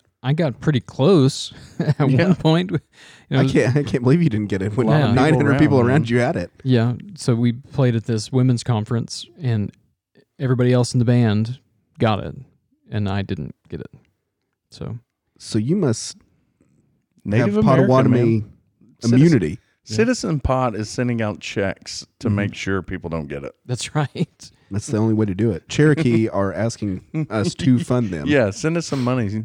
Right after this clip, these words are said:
Speaker 2: or you'll get covid.
Speaker 1: <laughs> So I heard, I heard this through, um, my mom. She told me that one of my cousins,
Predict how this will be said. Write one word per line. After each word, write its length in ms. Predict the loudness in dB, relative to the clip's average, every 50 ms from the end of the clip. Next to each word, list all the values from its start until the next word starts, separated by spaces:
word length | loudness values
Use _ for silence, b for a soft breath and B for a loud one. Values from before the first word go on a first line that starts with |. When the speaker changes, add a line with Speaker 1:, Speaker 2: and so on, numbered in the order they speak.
| -8 -8
Speaker 2:
or 200 | -4 -2 -2 0
you'll 160 | 0 0 -2 -2
get 180 | -4 -6 -6
covid. 720 | -4 -4 -4 -4 -4 -6 -6 -2 -2 -2 -2 _ 0 -2 -2 _ _
Speaker 1:
<laughs> 180 | -10 -6 -4 -2
So 140 | -2 -2 -2
I 100 | 0 0
heard, 300 | 0 0 0 -2 -4 -6 -10 -6
I 120 | -4 -2
heard 200 | 0 0 0 0
this 200 | 0 -2 -4 -4
through, 480 | -6 -6 -4 -4 -2 -2 -2 -4 -6 -8 -10
um, 500 | -8 -8 -6 -6 -6 -8 -10 -12 -12 -14 -18 -20 _ _ _ _ _ _ _ _
my 220 | -16 -12 -8 -8 -6
mom. 640 | -4 -4 -4 -4 -4 -4 -4 -6 -6 -8 -12 -14 -16 _ _ _ _ _ _ _ _ _ _ _ _ _
She 160 | -10 -8 -6
told 220 | -2 -2 -2 -2
me 80 | -2 -4
that 120 | -4 -4 -4
one 120 | -4 -4
of 60 | -4
my 100 | -4 -6
cousins, 880 | -6 -4 -2 -2 0 0 -2 -2 -4 -8 -8 -8 -10 -10 -12 -14 -14 -18